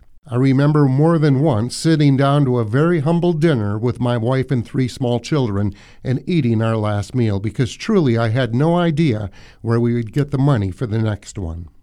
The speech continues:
I was able to get one edition of the new Wisconsin Christian News printed and out, but there was little hope for a second one.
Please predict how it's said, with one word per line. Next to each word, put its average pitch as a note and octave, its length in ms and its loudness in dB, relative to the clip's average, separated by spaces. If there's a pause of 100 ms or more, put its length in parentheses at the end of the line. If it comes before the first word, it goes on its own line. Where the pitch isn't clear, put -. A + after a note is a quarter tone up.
(100)
I C3 60 -2
was C3 220 4
able G3+ 240 2
to C#3 60 4
get C3+ 180 0
one D#3+ 300 2
edition G#2+ 500 -2
of G2 160 -4
the A#2 80 0
new C#3 160 4
Wisconsin C3 640 -2
Christian C3+ 400 -2
News A#2 340 0
printed C3 440 -2
and A2+ 200 -2
out, D3+ 320 -4 (380)
but A#2+ 140 -6
there C3+ 80 0
was A#2 180 0
little F3 280 0
hope D3 280 0
for A#2+ 140 -2
a G#2+ 40 -2
second G2 420 -4
one. E2+ 300 -8